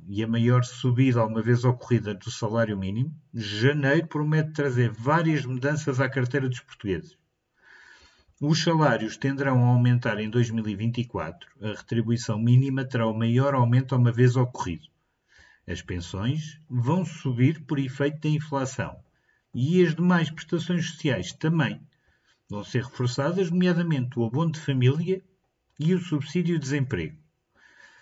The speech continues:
O salário mínimo passa para oitocentos e vinte euros.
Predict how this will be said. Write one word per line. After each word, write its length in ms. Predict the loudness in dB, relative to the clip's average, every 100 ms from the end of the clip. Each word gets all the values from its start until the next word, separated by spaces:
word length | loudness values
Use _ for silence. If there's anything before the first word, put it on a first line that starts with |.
| _ _ -4
O 220 | 2 2
salário 460 | 2 0 0 0 2
mínimo 520 | 2 0 -2 -6 -10 -16 -8
passa 380 | -8 -8 -12
para 320 | -8 -6 -4 0
oitocentos 600 | -2 -2 -2 0 -2 -6
e 100 | -4
vinte 320 | -4 -4 -2
euros. 440 | 0 0 -4 -12